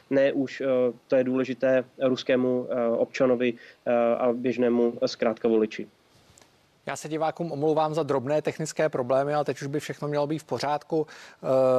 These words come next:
Speaker 2: když si podívám i na jednu z těch největších příběhů ru-, současných ruských voleb, tak je to chování společnosti Google, která v podstatě na výzvu ruských úřadů smazala návod, eh,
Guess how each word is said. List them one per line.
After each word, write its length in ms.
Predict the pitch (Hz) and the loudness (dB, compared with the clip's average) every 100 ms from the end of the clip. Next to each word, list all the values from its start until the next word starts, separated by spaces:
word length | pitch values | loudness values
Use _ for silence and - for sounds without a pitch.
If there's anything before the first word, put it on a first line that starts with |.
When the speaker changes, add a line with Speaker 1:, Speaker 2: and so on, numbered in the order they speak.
| 127 127 127 - _ _ | 4 4 2 -2 _ _
Speaker 2:
když 300 | - 151 151 | -6 -2 -2
si 360 | - 226 185 - _ _ _ _ _ _ _ _ - - | 0 2 0 -2 _ _ _ _ _ _ _ _ -20 -6
podívám 440 | 160 143 170 175 185 | -2 0 0 -2 -2
i 80 | |
na 120 | 156 165 | -4 0
jednu 260 | 160 170 | 0 0
z 80 | - | -4
těch 180 | 165 - | -8 -4
největších 520 | 143 156 - 160 - - - - - | 0 0 0 -6 -8 -18 -20 -20 -6
příběhů 480 | - 180 233 160 139 | 0 2 0 -2 -6
ru-, 100 | 123 | -6
současných 580 | - 135 143 - 147 - | -4 -4 -4 -6 -8 -8
ruských 320 | 131 - 147 | -8 -6 -2
voleb, 240 | 139 139 | 0 0
tak 160 | 147 - | -2 -8
je 60 | 156 | -4
to 260 | 170 143 - _ - | -2 -2 -4 _ -6
chování 380 | 156 143 151 | 0 0 -2
společnosti 580 | 170 - 151 180 - 226 | -6 -6 -6 -6 -8 -2
Google, 500 | 180 160 120 123 135 - - - - | 2 2 2 0 0 -4 -16 -20 -20
která 540 | - 151 143 151 170 165 | -8 -2 0 0 -2 -4
v 80 | |
podstatě 420 | - 160 - 165 175 | -6 -6 -6 -4 -4
na 100 | 165 | -2
výzvu 380 | 165 175 196 | -2 -2 0
ruských 400 | 185 - - 180 | -2 -4 -8 -6
úřadů 380 | - 135 156 165 | -4 -2 0 -2
smazala 640 | - - 135 135 151 139 139 | -4 -4 -2 0 0 0 0
návod, 560 | 139 135 139 160 160 | -2 -2 0 0 -2
eh, 460 | - - - - - | -6 -20 -20 -20 -6